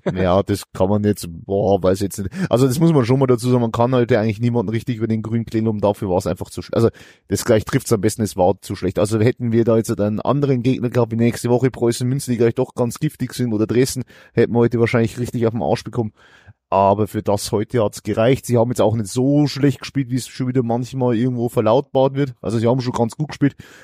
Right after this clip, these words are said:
Speaker 2: aber sie werden sie zusammenreißen. Das, glaub ich, trifft's ganz gut.
Speaker 1: Aber trotz allem wieder den, den Spiel gedreht. Äh, wie bewertest du das jetzt so als Mutmacher? Äh, also jetzt scheinen wir wieder so ein Team zu sein, das sich da im Gegensatz zur letzten Saison wieder von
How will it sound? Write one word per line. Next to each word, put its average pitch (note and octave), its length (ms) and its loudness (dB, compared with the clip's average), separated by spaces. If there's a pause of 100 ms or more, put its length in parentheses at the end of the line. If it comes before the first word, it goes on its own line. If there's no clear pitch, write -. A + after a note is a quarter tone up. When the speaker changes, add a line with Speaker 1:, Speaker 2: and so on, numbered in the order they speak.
(140)
Speaker 2:
aber A2 140 2
sie A2 120 0
werden A2 120 4
sie G#2 80 -2
zusammenreißen. G#2 540 0 (340)
Das, - 300 0 (100)
glaub G2+ 160 4
ich, G2 60 -2
trifft's - 260 -6
ganz G2 200 -4
gut. G#2+ 140 -4
Speaker 1:
Aber E3 320 2 (220)
trotz - 240 -4
allem D3+ 300 0
wieder F3 160 2
den, D3 200 -8 (600)
den D3+ 140 -4
Spiel F#3 220 -4
gedreht. E3+ 460 0
Äh, D3 560 2 (100)
wie E3+ 160 -6
bewertest D#3+ 420 -2
du F3 60 -4
das D#3+ 160 -2
jetzt E3 380 -2
so D#3+ 400 0
als C#3+ 180 -2
Mutmacher? E3+ 720 0
Äh, C#3 260 2
also C#3 180 -4
jetzt - 320 -6
scheinen E3+ 280 -2
wir F3 120 2
wieder E3+ 180 2
so D#3+ 80 2
ein D#3+ 80 2
Team F3+ 180 0
zu F3 120 -2
sein, D3+ 300 2
das E3+ 120 0
sich E3 140 -4
da D#3 240 2 (480)
im C#3+ 80 -10
Gegensatz D#3+ 320 2
zur D#3 100 0
letzten D3 240 0
Saison D3+ 720 0
wieder D#3+ 180 2
von D3+ 300 -2